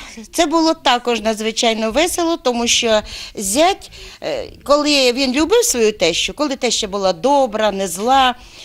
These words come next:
так, е, зять її садовив на санки або садовили на бричку і везли. І так він, е, дуже переживав, щоб ніде не перекинути, ніде не потрусити. А гу-, гамір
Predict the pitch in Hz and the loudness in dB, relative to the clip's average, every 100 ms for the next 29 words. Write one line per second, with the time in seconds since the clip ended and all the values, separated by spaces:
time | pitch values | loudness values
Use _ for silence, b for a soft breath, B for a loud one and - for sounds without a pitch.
0 | - 262 269 262 226 240 220 339 349 - | -4 0 0 0 0 0 0 0 0 -6
1 | 240 B B 220 285 262 277 269 247 240 | -12 B B -4 -2 0 2 2 2 0
2 | - 262 269 254 262 220 226 262 208 - | 0 0 0 0 0 -2 -4 -2 -2 0
3 | 269 269 247 - 247 240 B B - 247 | 2 2 0 -2 -2 -2 B B -4 -2
4 | 311 - 202 214 208 208 196 190 190 320 | -2 -4 -6 -6 -4 -2 -2 -2 0 0
5 | 339 - - 262 254 - 269 269 247 254 | 0 -2 -4 -8 -8 -4 0 0 0 -2
6 | 202 196 180 B B - 269 440 466 285 | -2 -2 -2 B B -10 -2 0 0 -2
7 | 254 233 226 214 196 254 233 226 254 247 | 0 0 0 -2 -2 -4 -4 0 0 2
8 | 247 220 165 165 B B - 285 294 285 | 0 2 2 2 B B -2 2 2 4
9 | 320 277 285 262 247 247 311 294 247 - | 4 2 0 0 -2 0 2 2 0 -4
10 | 240 262 285 254 240 233 226 220 - 311 | -2 0 0 0 -4 -6 -6 -4 0 0
11 | 285 240 233 B B - 269 285 269 381 | 0 -4 -6 B B 2 4 4 2 2
12 | 262 240 339 320 262 247 | 2 2 2 2 2 0